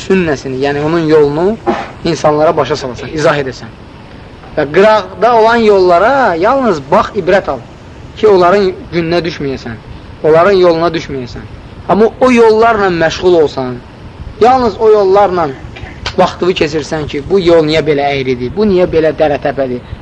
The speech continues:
bu niyə belə elədi, o niyə belə elədi, bu niyə elə elədi? Məqsəd, möminin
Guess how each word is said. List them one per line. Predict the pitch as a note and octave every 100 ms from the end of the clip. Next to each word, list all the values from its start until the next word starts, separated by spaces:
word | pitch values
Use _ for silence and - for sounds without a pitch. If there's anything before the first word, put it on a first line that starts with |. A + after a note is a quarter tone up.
| -
bu |
niyə | A3 G#3 E3
belə | D#3 D3
elədi, | C#3 C3 C#3
o |
niyə | A3+ G#3 E3+
belə | E3 D#3+
elədi, | C#3 C3+
bu | F3
niyə | A3+ G#3+ G#3
elə | F3+ E3
elədi? | D3 D#3 G#3+ - _ _ _ _ _ _ _ _ _ _ _ _ -
Məqsəd, | D#3 - F3+ G#3+ F3
möminin | D#3+ D#3+ E3